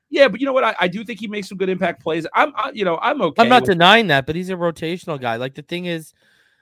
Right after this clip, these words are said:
Speaker 2: we don't
Speaker 1: But
Speaker 2: have, uh, like, next, and I, I, you know, we don't have a starter next to Jerome. You
Speaker 1: Well, if
Speaker 2: know,
Speaker 1: you
Speaker 2: they,
Speaker 1: get
Speaker 2: they gotta
Speaker 1: Terron
Speaker 2: grab
Speaker 1: Armstead,
Speaker 2: someone.
Speaker 1: though,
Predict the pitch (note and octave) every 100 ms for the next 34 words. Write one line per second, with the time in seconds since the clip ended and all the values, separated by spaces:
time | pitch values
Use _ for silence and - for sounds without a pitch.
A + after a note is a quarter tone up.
0 | _ _ - D3 F3+ F3+ E3 C#3+ D#3+ D#3+
1 | - - D3 D#3 D3+ D3+ E3 - - -
2 | D3 D3+ D3+ B2 C#3 - D2+ B2 C3 B2+
3 | B2+ _ _ _ _ _ _ - C#3+ D#3
4 | E3+ D#3 E3 C#3+ - C#3+ C#3+ D3+ B2+ B2
5 | - B2+ A2 A#2+ A2+ A2 G2+ F#2 G#2 _
6 | _ G#2+ A#2+ B2+ C#3 C3+ C#3+ C#3 D3+ -
7 | A#2 A#2+ C3 B2+ C3 C#3